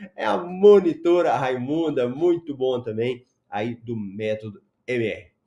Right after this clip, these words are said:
Então, hoje aí, umas promoções muito boas pra você aproveitar. Eu também já tô aproveitando. Ontem eu já fiz uma transferência de pontos da Rede Accor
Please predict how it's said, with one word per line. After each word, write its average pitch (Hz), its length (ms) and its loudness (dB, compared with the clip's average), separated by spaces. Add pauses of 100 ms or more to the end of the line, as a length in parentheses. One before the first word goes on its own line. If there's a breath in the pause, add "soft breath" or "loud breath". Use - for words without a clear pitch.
(260 soft breath)
Então, 233 380 -4
hoje 202 400 8
aí, 151 400 0
umas 160 260 -4
promoções 151 560 -4
muito 185 540 -4
boas 143 380 0
pra 143 160 -8
você 139 360 -8
aproveitar. 127 840 -8 (180 loud breath)
Eu 151 160 -4
também 170 240 0
já 165 140 -4
tô 202 180 -4
aproveitando. 160 600 -4
Ontem 180 260 -4
eu 180 40 -6
já 180 120 -8
fiz 175 220 -16
uma 175 160 -10
transferência 160 680 -8
de 135 100 -16
pontos 117 380 -4
da 117 140 -4
Rede 104 240 -4
Accor 147 380 -2